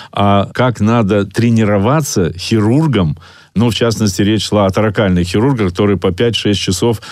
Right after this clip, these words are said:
стоят у операционного стола. Я думаю, здесь тоже не менее актуальны вот такие, э, комплексы тренировочные для того, чтобы быть в хорошей форме самим хирургом. У нас еще несколько минут, Сергей Николаевич. Я не могу не задать еще один вопрос.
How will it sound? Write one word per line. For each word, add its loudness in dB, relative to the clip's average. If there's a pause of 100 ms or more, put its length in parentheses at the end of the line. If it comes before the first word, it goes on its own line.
стоят 0
у 0
операционного 0
стола. 0
Я 2
думаю, 2
здесь 0
тоже 0 (240)
не 2
менее 2
актуальны 0
вот 0
такие, 0 (220)
э, 0
комплексы 0
тренировочные 0
для 0
того, 0
чтобы -2
быть 0
в -12
хорошей 0
форме 0 (200)
самим 2
хирургом. 0 (360)
У 2
нас 2
еще 0
несколько 0
минут, 4
Сергей 2
Николаевич. 0
Я 2
не 2
могу 2
не 2
задать 0
еще -2
один 2
вопрос. -2